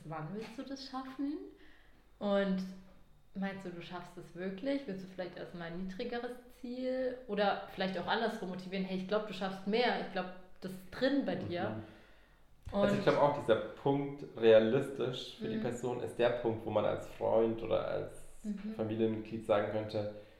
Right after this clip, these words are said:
Speaker 2: entweder, "Ah, es ist wirklich machbar für dich", oder,
Speaker 1: Ja.
Speaker 2: "Komm, da geht noch was." Also ich
Speaker 1: Ja.
Speaker 2: find, das ist das, wo man als, äh, in der Smart-Theorie, in der Smart-Methode sagen könnte, das können Freunde und Familienmitglieder
Speaker 1: Mhm.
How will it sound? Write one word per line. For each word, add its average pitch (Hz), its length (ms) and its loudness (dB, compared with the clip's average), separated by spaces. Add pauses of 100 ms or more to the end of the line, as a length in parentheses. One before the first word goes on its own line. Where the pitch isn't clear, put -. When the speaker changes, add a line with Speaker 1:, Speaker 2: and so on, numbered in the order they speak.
(380)
Speaker 2:
entweder, 110 600 8
"Ah, 110 500 6 (360)
es 113 140 -6
ist - 200 -14
wirklich 127 360 -4
machbar 131 380 6
für 143 120 0
dich", 135 260 -2
oder, 120 340 4
Speaker 1:
Ja. - 80 -2
Speaker 2:
"Komm, 92 240 2 (360)
da 98 80 -2
geht 95 180 0
noch 87 140 -2
was." 78 200 -4 (140)
Also 110 180 4
ich - 100 0
Speaker 1:
Ja. - 0 -
Speaker 2:
find, 208 140 4 (240)
das 151 220 8
ist - 80 -4
das, 127 120 2 (300)
wo 120 100 -6
man 113 160 6
als, 104 200 -2 (380)
äh, 110 280 2
in 104 80 -4
der 104 180 4 (400)
Smart-Theorie, 120 1040 0
in 113 100 -2
der 113 100 -2
Smart-Methode 110 720 2
sagen 107 280 2
könnte, 104 480 -2 (420)
das 110 200 -2
können 104 720 2
Freunde 104 380 4
und 95 220 -2
Familienmitglieder 101 800 0
Speaker 1:
Mhm. - 60 -6